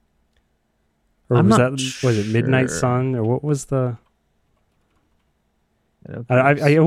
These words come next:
Speaker 1: I, I hear that, not, I hear,
Speaker 2: Oh,
Speaker 1: that
Speaker 2: Peace
Speaker 1: sounds
Speaker 2: Wa-, Pe-,
Speaker 1: stupid.
Speaker 2: Peace Walker was P S P, funny enough.
Speaker 1: P S P, interesting.
Speaker 2: Yeah.
Speaker 1: Um,
Speaker 2: Oh, I guess it came out on PlayStation three too.
Speaker 1: I always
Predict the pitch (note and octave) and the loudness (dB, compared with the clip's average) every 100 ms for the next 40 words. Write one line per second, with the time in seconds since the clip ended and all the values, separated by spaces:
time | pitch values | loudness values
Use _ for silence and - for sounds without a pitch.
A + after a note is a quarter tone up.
0 | F3+ C#3+ C#3+ G3+ F3+ B2 _ _ _ _ | 4 2 2 2 0 -2 _ _ _ _
1 | _ _ _ _ _ C3+ B2 A#2 A2 C3 | _ _ _ _ _ -4 -2 -4 0 2
2 | A#2 - G2+ F3+ F#3+ E3 G#2 B2 F#2+ - | 2 -2 2 2 4 0 0 -2 0 0
3 | F#3+ F3 D3+ C#3+ A2+ - C#3 A2 - - | 2 4 4 4 2 0 -2 -2 -4 -8
4 | B2 A2+ A2+ - B2 A2+ F#2+ G#2 A2 _ | -8 -8 -14 -12 -8 -6 -6 -8 -10 _
5 | _ _ _ _ _ _ _ _ - B2+ | _ _ _ _ _ _ _ _ -10 -10
6 | G2 - - A#2+ G2 G#2 G#2+ A2+ - - | -10 -16 -16 -12 -12 -12 -14 -16 -18 -20
7 | _ _ _ - - A2+ E2 A#2+ A2 C3 | _ _ _ -14 -2 0 2 2 4 2
8 | B2+ - D3 D3 B2+ C3+ B2 G#2 F#2+ - | 2 2 2 2 2 2 2 2 0 -2
9 | C3+ G#2+ A#2 A2+ G#2+ G#2+ - A#2+ G#2+ G2+ | -2 0 -2 -2 -4 -4 -4 -4 -2 -4
10 | B2 _ _ _ _ _ _ _ _ _ | -8 _ _ _ _ _ _ _ _ _
11 | _ _ _ _ _ B2+ C#3+ F3 F3+ D#3 | _ _ _ _ _ 2 2 4 2 -2
12 | - - | -8 -14